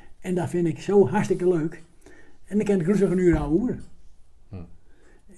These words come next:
Speaker 1: Ik, bij de Lidl, waar ik boodschappen ga doen,
Speaker 2: Ja.
Speaker 1: daar kom ik regelmatig aan het commando tegen.
Speaker 2: Oké.
Speaker 1: En dan
Speaker 2: Maar dat vind je dus leuk?
Speaker 1: Dat vind
Speaker 2: Dat
Speaker 1: ik
Speaker 2: vind je wel
Speaker 1: hartstikke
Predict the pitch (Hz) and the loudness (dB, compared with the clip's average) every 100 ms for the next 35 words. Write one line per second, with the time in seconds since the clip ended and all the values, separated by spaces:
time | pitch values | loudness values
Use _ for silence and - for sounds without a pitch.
0 | - - 196 180 180 185 190 220 202 165 | -18 -14 -14 -10 0 2 6 6 6 2
1 | 160 170 160 190 208 196 160 156 156 143 | 0 -2 2 2 2 0 -4 -4 -4 -6
2 | 127 - - 98 - - - - - 190 | -10 -16 -10 -10 -10 -16 -20 -18 -8 -2
3 | 214 202 175 185 185 208 175 180 - 180 | 0 4 4 4 4 0 -2 -6 0 2
4 | 208 202 185 151 131 131 - - - 110 | 4 2 0 -2 -6 -12 -18 -20 -16 -10
5 | 101 95 - - - - - - - - | -6 -6 -8 -18 -18 -16 -14 -14 -16 -16
6 | - 202 180 175 175 - - - - - | -4 0 0 -2 -6 -12 -16 -18 -18 -4
7 | 123 160 165 - 180 156 147 123 98 - | 2 4 4 8 8 10 8 6 2 -2
8 | - - - 151 175 190 170 135 113 87 | -10 -8 4 6 8 8 8 8 6 4
9 | 180 | 6